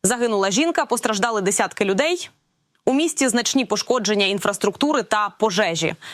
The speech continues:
А, про це інформує Двадцять четвертий канал, посилаючись на голову Запорізької військової адміністрації Івана Федорова. Вранці того ж дня область була під атакою. Жертвою стала жінка віком шістдесят дев'ять років. Медики не змогли її врятувати.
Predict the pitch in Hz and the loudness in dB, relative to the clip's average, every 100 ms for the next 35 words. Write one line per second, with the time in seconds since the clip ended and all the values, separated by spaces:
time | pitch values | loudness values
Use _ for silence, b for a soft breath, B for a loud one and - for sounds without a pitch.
0 | B B B 180 185 240 240 320 269 254 | B B B -2 0 0 0 0 0 0
1 | 262 247 208 226 220 208 - 208 226 - | 2 2 2 -2 -2 -2 -2 0 -2 0
2 | 190 220 269 311 - - 226 226 208 202 | -2 0 0 0 -2 0 0 0 0 0
3 | 202 190 233 196 190 190 202 208 - 185 | 0 2 0 2 0 2 0 2 2 0
4 | 180 214 202 190 190 196 196 190 220 208 | 0 0 0 0 0 0 0 0 -2 0
5 | 208 175 196 185 180 202 165 160 156 - | 0 2 0 0 0 0 0 0 0 -2
6 | B B B B B 196 302 359 311 311 | B B B B B 0 0 0 0 2
7 | 302 254 214 277 285 - 262 254 240 208 | 2 0 0 2 2 0 2 0 0 0
8 | 196 233 220 214 220 202 170 170 156 160 | 2 2 0 -2 0 -2 0 -2 -2 -4
9 | - _ - 247 254 226 214 233 214 190 | -12 _ 0 0 0 -2 0 0 0 2
10 | 269 277 254 - 185 226 247 226 185 - | 2 2 -2 0 0 2 2 -2 0 0
11 | 214 180 - 220 - - 185 185 175 185 | 2 2 0 -2 -4 -2 0 0 0 0
12 | 160 165 - - b b b b 208 247 | 0 -2 -4 -14 b b b b 0 2
13 | 240 - 226 226 208 208 208 220 190 185 | 0 0 2 2 2 2 2 2 2 0
14 | 190 185 170 - | 0 0 0 -4